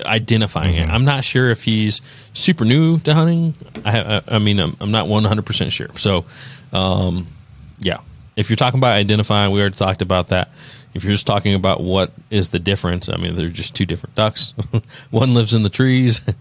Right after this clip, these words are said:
Speaker 1: <laughs> she eats a lot of acorns. The other one, uh, migrates early and flies around really fast. And, yeah, so just different ducks.
Speaker 2: Yeah,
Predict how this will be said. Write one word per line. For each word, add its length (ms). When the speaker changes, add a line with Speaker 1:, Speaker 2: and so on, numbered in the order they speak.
Speaker 1:
<laughs> 300
she 260
eats 180
a 60
lot 160
of 80
acorns. 640
The 200
other 120
one, 240
uh, 240
migrates 480
early 320
and 380
flies 240
around 300
really 180
fast. 460
And, 200
yeah, 200
so 320
just 220
different 280
ducks. 320
Speaker 2:
Yeah, 120